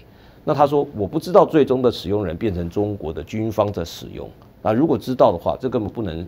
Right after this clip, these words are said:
申请，或申请根本不会许可。现在就已经是这样子了，那当然台积电也不能出货。可是现在知道了，他可能完全，他，他就完全不符合台湾的出口管制的规定，他根本不能出口。美国又同步了列进去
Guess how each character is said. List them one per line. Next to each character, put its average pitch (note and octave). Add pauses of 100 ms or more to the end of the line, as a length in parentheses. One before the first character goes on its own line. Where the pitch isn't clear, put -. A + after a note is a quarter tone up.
申 B2
请， B2
或 A2
申 A2
请 E2
根 G2+
本 F2
不 -
会 F#2+
许 E2
可。 -
现 F#3+
在 E3+
就 B2+
已 -
经 G2
是 A2+
这 G#2
样 E2+
子 -
了， A1+ (220)
那 A#2+
当 B2
然 G2+
台 F#2
积 G2+
电 G#2
也 D#2+
不 G#2
能 F2+
出 F#2+
货。 F#2+ (300)
可 C3
是 E3
现 F3+
在 C#3+
知 -
道 B2
了， D#2+ (120)
他 A#2
可 F#2
能 D#2 (120)
完 A#2
全， G2+ (160)
他， C3
他 C3
就 C#3
完 G#2
全 C#3
不 -
符 -
合 D#2+
台 E2
湾 A2+
的 B2 (400)
出 -
口 B2
管 F#2
制 G2+
的 G#2
规 G2+
定， G2
他 G#2
根 F#3
本 A2+
不 G#2+
能 F2+
出 G2
口。 F2 (280)
美 G#2+
国 A#2
又 F3
同 G2+
步 E3+
了 F#2+
列 C3+
进 A2
去 -